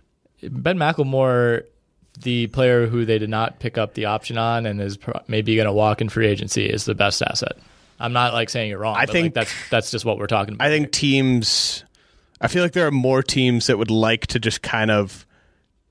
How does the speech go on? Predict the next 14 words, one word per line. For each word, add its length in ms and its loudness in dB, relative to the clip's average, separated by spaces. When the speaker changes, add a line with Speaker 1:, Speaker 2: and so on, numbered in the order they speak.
Speaker 2:
give 220 0
Ben 200 2
McLemore 520 2
a 40 0
try 500 0
than 220 -2
would 120 -2
like 240 -2
to 80 -10
give 180 -2
Buddy 200 0
Hield 280 -4
a 40 -6
try. 380 -4